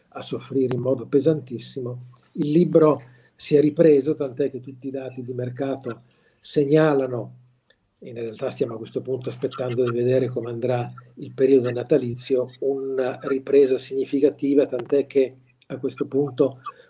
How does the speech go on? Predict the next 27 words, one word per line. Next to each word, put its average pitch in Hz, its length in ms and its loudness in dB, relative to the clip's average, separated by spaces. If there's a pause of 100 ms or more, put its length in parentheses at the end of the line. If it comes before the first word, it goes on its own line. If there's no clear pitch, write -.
possiamo 143 380 -2
prevedere 135 440 4
una 139 180 -2
perdita 139 580 4
rispetto 127 520 -4
all'anno 131 440 -4
scorso, - 600 2
che - 120 -12
era 117 140 -10
già 131 160 -8
un 135 140 -6
anno 127 280 -10
di 113 100 -18
grande 120 480 -10 (640)
spolvero, 123 680 0
per 127 140 -10
così 127 300 -8
dire, 117 440 -6 (460)
ridotta 147 840 2
ai 139 180 -2
minimi 127 600 -8
termini. 107 540 -10 (760)
Non 160 200 4
c'è 165 180 2
dubbio 214 320 4
però 156 340 2
che 156 320 0